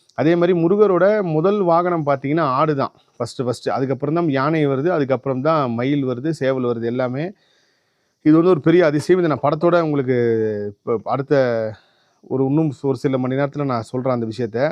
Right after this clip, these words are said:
சரி, முருகருக்கு வந்து எவ்-, எவ்வளவு வருஷம் வழிபாடு இருந்திருக்கு இந்த இந்தியால? முதல்ல எட்டாயிரம் வருடங்களுக்கு முன்பே முருகர் வழிபாடு இருந்திருக்கு. கடலுக்கு வந்து வேளான்னு ஒரு பேர் இருந்திருக்கு. கடல் வந்து முருகருக்கு சொந்தம். கடலுக்கு வந்து வேளான்னு ஒரு பேர் இருந்திருக்கு.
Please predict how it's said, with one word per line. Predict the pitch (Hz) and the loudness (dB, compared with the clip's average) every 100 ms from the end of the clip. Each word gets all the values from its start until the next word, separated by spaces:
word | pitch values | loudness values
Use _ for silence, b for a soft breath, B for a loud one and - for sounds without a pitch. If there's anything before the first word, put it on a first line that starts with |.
| - _ _ _ _ _ | -4 _ _ _ _ _
சரி, | - 143 117 | -2 -2 0
முருகருக்கு | 143 170 208 196 170 | 2 4 4 2 2
வந்து | 165 160 156 220 240 | 0 0 2 2 4
எவ்-, | 170 170 175 | 2 2 2
எவ்வளவு | 151 180 202 | 2 4 4
வருஷம் | 175 160 185 | 0 0 2
வழிபாடு | 160 165 165 151 | 2 2 0 0
இருந்திருக்கு | 151 147 160 | -2 -2 0
இந்த | 147 | 0
இந்தியால? | 143 151 | 0 0
முதல்ல | 143 165 | 0 0
எட்டாயிரம் | 143 131 180 185 175 | -2 2 4 4 4
வருடங்களுக்கு | 165 175 170 160 | 2 2 0 0
முன்பே | 147 156 170 | -2 2 0
முருகர் | 147 147 151 | 2 2 2
வழிபாடு | 139 131 127 123 | 2 2 0 -2
இருந்திருக்கு. | 117 110 143 185 - _ _ | -6 -6 -4 -4 -8 _ _
கடலுக்கு | - 135 202 190 170 | -4 0 2 2 2
வந்து | 175 | 2
வேளான்னு | 156 165 196 202 196 | 2 2 2 2 2
ஒரு | 156 | 0
பேர் | 123 151 | 2 2
இருந்திருக்கு. | 143 127 101 - | 2 -4 -6 -8
கடல் | - 135 165 175 | -8 -2 0 0
வந்து | 147 143 196 185 | -2 2 4 4
முருகருக்கு | 147 160 160 143 | 2 2 2 0
சொந்தம். | 143 123 110 | -6 -4 -4
கடலுக்கு | 107 147 143 151 | -2 0 0 0
வந்து | 139 | 0
வேளான்னு | 143 151 | 0 0
ஒரு | 143 123 | -2 -2
பேர் | 135 131 | -2 -2
இருந்திருக்கு. | 120 120 123 | -6 -6 -2